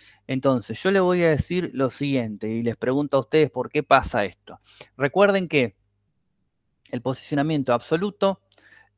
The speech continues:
eh, el problema que tenemos es que en, el posicionamiento es en cuanto al navegador y además que todos los elementos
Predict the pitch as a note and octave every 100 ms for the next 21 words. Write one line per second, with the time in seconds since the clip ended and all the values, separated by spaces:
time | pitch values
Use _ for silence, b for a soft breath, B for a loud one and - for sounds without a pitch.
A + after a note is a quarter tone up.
0 | _ - B2+ A#2+ A#2 G#2+ - - C3+ C3
1 | C#3+ F3+ F3 C#3+ B2 D#3 F#3+ F3 - B2
2 | - - B2+ B2+ - C3+ C3 B2+ - C3+
3 | D3 F3 D3 C3 - B2+ C3 A2+ G2 F#2
4 | b b b b b - A#2+ B2 B2 D3
5 | G3+ A#3+ G#3 F#3+ _ b b _ D3+ D#3
6 | F#3 D#3+ - - - C4+ A3 E3 - C#3
7 | C#3 E3 C3+ - G#2+ - -